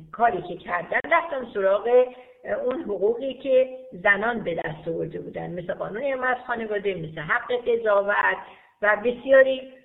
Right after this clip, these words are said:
حقوق دیگه، حق خوانندگی،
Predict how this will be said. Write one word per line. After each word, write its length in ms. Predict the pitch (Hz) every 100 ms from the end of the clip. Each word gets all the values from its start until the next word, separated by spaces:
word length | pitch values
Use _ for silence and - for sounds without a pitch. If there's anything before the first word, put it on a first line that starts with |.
| _
حقوق 400 | 220 202 220 220 226 220 214 214 - -
دیگه، 360 | 185 196 196 185
حق 320 | 160 233 262
خوانندگی، 1080 | 254 254 220 208 190 190 180 190 185 175 -